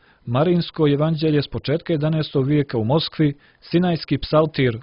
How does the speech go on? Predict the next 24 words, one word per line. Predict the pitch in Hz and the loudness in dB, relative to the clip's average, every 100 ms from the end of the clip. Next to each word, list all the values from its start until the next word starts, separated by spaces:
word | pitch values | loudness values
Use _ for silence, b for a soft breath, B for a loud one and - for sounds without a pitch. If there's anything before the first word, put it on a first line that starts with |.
| - | -6
u | 120 | -2
manastiru | 143 160 - 143 131 | 0 -2 -2 -2 0
na | 123 | -2
Sinaju, | 117 117 113 143 160 151 B B B | -4 -2 0 2 2 2 B B B
a | 110 | -6
čuveni | - 170 175 147 120 110 | -2 2 2 2 0 -4
najstariji | 117 165 - 160 139 | -4 -4 -2 -2 -2
prepis | - 156 156 131 | 0 -2 0 -4
nomokanona | 131 135 127 120 131 151 131 | -2 -2 -2 -2 -2 -2 -2
Svetoga | - 139 131 117 110 | -2 -2 -2 -2 -4
Save, | - 147 147 147 - | 0 0 2 0 -2
Ilovička | 156 156 135 131 - 120 | -2 0 0 -4 -4 -4
Krmčija | 107 151 151 - 151 147 139 B B | -2 -2 -2 -2 0 0 -2 B B
iz | 120 - | -8 -4
hiljadu | 170 180 151 | 0 0 0
dvjesto | 143 151 139 | 0 -2 -2
šezdeset | - 127 143 120 123 | -4 -2 -2 -2 -2
druge | 156 143 | 0 0
godine | 117 139 139 139 | 0 0 0 0
u | |
Zagrebu, | 123 123 117 110 95 95 - _ | 2 2 2 0 -2 -4 -8 _
kazao | - 151 151 151 | 0 0 2 2
je | 147 | 4
Vukosavljević. | 139 139 139 135 123 113 101 95 - | 2 -2 -4 0 0 0 -2 -6 -12